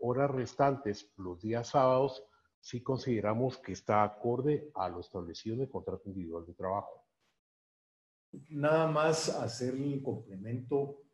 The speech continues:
Speaker 2: que, ah, existe el caso en que si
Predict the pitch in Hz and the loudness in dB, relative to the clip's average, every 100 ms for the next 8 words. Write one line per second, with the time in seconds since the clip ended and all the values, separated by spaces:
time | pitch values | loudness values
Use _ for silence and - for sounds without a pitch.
0 | _ _ 104 98 101 _ _ _ _ _ | _ _ -12 -12 -12 _ _ _ _ _
1 | _ _ 113 101 - - _ _ _ _ | _ _ -12 -12 -12 -18 _ _ _ _
2 | _ - - _ _ 120 - 160 - - | _ -20 -20 _ _ -12 -8 -8 -2 4
3 | 160 135 - 156 156 - 160 147 110 104 | 4 2 4 4 4 2 0 0 0 -6
4 | 98 - - 104 101 _ _ _ _ - | -12 -16 -18 -16 -16 _ _ _ _ -18
5 | - | -12